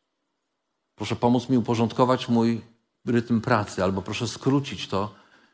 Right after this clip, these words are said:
bo ja muszę być w domu z żoną i z dziećmi”.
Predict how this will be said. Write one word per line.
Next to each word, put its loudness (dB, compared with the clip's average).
bo 2
ja 4
muszę 4
być 0
w -8
domu 2
z -6
żoną -2
i 0
z -10
dziećmi”. -4